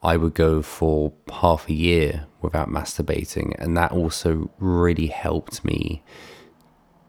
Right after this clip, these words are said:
to do that work, to step away from the porn industry,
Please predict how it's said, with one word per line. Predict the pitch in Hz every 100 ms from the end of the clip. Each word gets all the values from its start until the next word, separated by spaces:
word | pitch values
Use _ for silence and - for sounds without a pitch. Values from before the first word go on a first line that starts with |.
| _
to | - 92
do | 76 85 82
that | 76 71
work, | 78 82 - - - - _ _ -
to | 87
step | - - - 92 -
away | 82 82 82 82 78 80 -
from | - - 78 80
the |
porn | 78 - - 82 82
industry, | 80 82 - - - 82 80